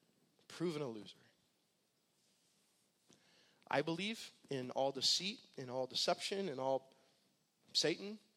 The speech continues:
puts himself out there in this moment. "Hey, I'll show you guys. I'll prove you against your, your own God." And probably even knowing his end in this moment, in his deceit and pride, does it anyway.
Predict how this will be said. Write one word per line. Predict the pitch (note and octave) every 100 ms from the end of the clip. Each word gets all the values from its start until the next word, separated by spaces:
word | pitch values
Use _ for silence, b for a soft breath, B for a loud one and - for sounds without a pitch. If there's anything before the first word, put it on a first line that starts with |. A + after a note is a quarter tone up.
| _
puts | F#3 -
himself | F3+ - F3 -
out | E3 -
there | B2+
in | A2+
this | A#2 A#2+
moment. | A2 G#2 - _ _ _ _ _ _ -
"Hey, | E3
I'll | D3
show | -
you | A2+ G#2+
guys. | A2+ A2 C3 -
I'll | E3+
prove | - - C3 C3 - - _
you | - A#2+ B2+ C#3+
against | B2 B2+ B2+ -
your, | B2+ - C#3
your | B2+
own | C3 D3
God." | D3+ C#3+ A2 - - _ _ _ _ _ _ _ _ _ _ _ _ _ _ _ _
And | E3
probably | - A#3+ C4 A3+ A3
even | A3+ A3 A3+ A3 G#3+
knowing | A3 B3 C4+ B3 D3 B2+ -
his | G3 G3 -
end | A#3+ F#3+ -
in | E3
this | D#3+ D3
moment, | C#3 B2 A2 - _ - _ _
in | - F#3+
his | A3 G3+
deceit | F3+ - A#3+ B3
and | G#3+
pride, | - - - - - - -
does | F3 G3
it | G3
anyway. | G3 F#3+ A#2 F2